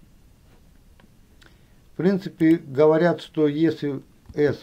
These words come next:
прибавлять персонажа, допустим, ну-ка, Ctrl-Z, с боксом вот так, да, а ну-ка, то, в принципе, это не влияет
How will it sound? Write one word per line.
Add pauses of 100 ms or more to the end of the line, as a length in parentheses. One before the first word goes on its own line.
(120)
прибавлять
персонажа,
допустим,
ну-ка,
Ctrl-Z, (640)
с
боксом
вот
так,
да, (320)
а
ну-ка, (1160)
то, (160)
в
принципе,
это (380)
не
влияет